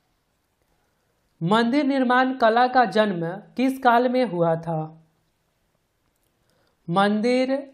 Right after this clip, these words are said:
निर्माण कला का जन्म किस काल में हुआ था? आंसर होगा ऑप्शन नंबर बी, गुप्त काल। आगे सवाल है, गुर्दे की क्रियात्मक इकाई क्या कहलाती है?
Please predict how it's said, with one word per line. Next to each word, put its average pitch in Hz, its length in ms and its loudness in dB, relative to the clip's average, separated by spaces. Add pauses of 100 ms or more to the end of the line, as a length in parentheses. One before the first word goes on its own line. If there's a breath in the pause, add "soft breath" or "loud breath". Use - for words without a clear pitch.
(160)
निर्माण 226 460 -2
कला 220 340 0
का 233 200 0
जन्म 202 400 -2 (320)
किस 254 220 -4
काल 220 300 2
में 233 140 -2
हुआ 170 340 0
था? 160 220 -8 (400 soft breath)
आंसर 208 300 0
होगा 254 180 6
ऑप्शन 240 260 0
नंबर 196 240 -4
बी, 240 520 -4 (160)
गुप्त 233 360 0 (140)
काल। 156 380 -6 (220)
आगे 202 260 2
सवाल 208 440 -2
है, 240 240 0 (2000)
गुर्दे 247 480 0
की 302 400 -2 (280)
क्रियात्मक 247 680 0
इकाई 240 560 2 (360)
क्या 247 240 4
कहलाती 226 600 0
है? 196 220 0